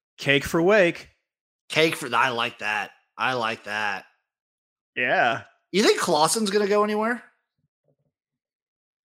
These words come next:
Speaker 1: Um, I mean,
Speaker 2: Or I,
Speaker 1: he,
Speaker 2: I
Speaker 1: he
Speaker 2: think
Speaker 1: might go to
Speaker 2: Wake's,
Speaker 1: his
Speaker 2: like, a
Speaker 1: fa-
Speaker 2: perfect spot for him.
Speaker 1: he might go to, like, his family's, like, pickle factory.
Speaker 2: Oh, he could.
Speaker 1: Yeah, I don't know. I,
Speaker 2: I,
Speaker 1: I,
Speaker 2: I like him at Wake.
Speaker 1: I,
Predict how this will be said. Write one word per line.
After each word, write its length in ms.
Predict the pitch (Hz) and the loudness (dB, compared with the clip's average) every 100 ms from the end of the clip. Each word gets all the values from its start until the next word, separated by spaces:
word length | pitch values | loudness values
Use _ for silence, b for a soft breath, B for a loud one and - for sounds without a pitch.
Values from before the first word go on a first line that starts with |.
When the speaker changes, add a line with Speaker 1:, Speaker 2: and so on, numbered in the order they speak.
| _ - | _ -6
Speaker 1:
Um, 460 | 160 196 202 190 143 | -2 0 -2 -4 -10
I 80 | - | -8
mean, 200 | 233 220 | -4 -2
Speaker 2:
Or 160 | 196 170 | -2 -2
I, 60 | - | -8
Speaker 1:
he, 80 | - _ - | -14 _ -6
Speaker 2:
I 60 | - | -2
Speaker 1:
he 20 | |
Speaker 2:
think 40 | 190 | 2
Speaker 1:
might 120 | 226 | 2
go 80 | 208 | 4
to 60 | |
Speaker 2:
Wake's, 120 | 208 190 | 6 4
Speaker 1:
his 40 | |
Speaker 2:
like, 120 | 180 | 2
a 160 | 156 - | -2 -4
Speaker 1:
fa- 60 | |
Speaker 2:
perfect 320 | - 170 151 - | -4 -4 -4 -6
spot 300 | 123 107 - | -4 -6 -6
for 240 | 95 87 | -18 -20
him. 120 | 87 _ - | -20 _ -14
Speaker 1:
he 100 | 277 | -6
might 180 | 262 240 | -4 0
go 100 | 220 | 2
to, 180 | 185 | 4
like, 160 | 165 147 | 4 2
his 180 | 147 131 | 0 -4
family's, 420 | 131 147 135 117 | -4 -4 -4 -4
like, 200 | 113 87 - _ _ _ | -6 -8 -12 _ _ _
pickle 220 | 156 143 | -10 -10
factory. 500 | 104 107 117 113 123 - _ _ _ _ _ - | -8 -8 -8 -8 -10 -12 _ _ _ _ _ -20
Speaker 2:
Oh, 140 | 294 | -20
he 60 | 214 | -16
could. 260 | - 104 _ _ _ _ _ _ | -16 -16 _ _ _ _ _ _
Speaker 1:
Yeah, 160 | 165 151 123 _ | -16 -16 -16 _
I 40 | - | -14
don't 100 | 247 | -12
know. 240 | 107 123 _ - | -12 -14 _ -6
I, 500 | 254 254 269 269 254 - - | -2 -2 -2 -2 -4 -4 0
Speaker 2:
I, 100 | 226 | 2
Speaker 1:
I, 40 | 269 | 4
Speaker 2:
I 60 | |
like 180 | 233 160 | 4 2
him 100 | 131 | 0
at 80 | 113 | -6
Wake. 300 | 107 101 - - - - _ b b b b b b b - | -8 -8 -10 -14 -18 -20 _ b b b b b b b 2
Speaker 1:
I, 460 | 240 220 - 170 | 4 4 2 0